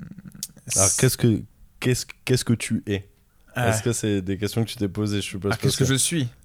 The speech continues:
Speaker 1: Ah,
Speaker 2: Euh,
Speaker 1: qu'est-ce que
Speaker 2: une
Speaker 1: tu
Speaker 2: sorte
Speaker 1: es ?
Speaker 2: d'extraterrestre, je dirais.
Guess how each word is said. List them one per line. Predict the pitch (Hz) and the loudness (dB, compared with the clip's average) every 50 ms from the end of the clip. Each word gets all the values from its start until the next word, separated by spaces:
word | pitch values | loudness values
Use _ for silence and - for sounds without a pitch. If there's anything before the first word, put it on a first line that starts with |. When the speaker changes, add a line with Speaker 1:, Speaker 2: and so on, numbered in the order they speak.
| - - | -20 -6
Speaker 1:
Ah, | - 156 170 | 0 2 2
Speaker 2:
Euh, | 151 98 | 2 4
Speaker 1:
qu'est-ce | 98 107 101 98 | 2 2 2 2
que | 107 | 2
Speaker 2:
une | 113 | 2
Speaker 1:
tu | 120 | 2
Speaker 2:
sorte | 120 - 147 147 - - | 4 4 4 2 2 0
Speaker 1:
es ? | 120 117 | -4 -2
Speaker 2:
d'extraterrestre, | 120 131 - - 127 120 - 127 123 139 156 151 - - 135 | -2 -2 -2 0 -4 -2 0 0 2 2 2 2 0 -2 -2
je | 123 123 | -2 -2
dirais. | 120 123 123 127 139 151 165 - | -2 0 0 2 2 2 0 0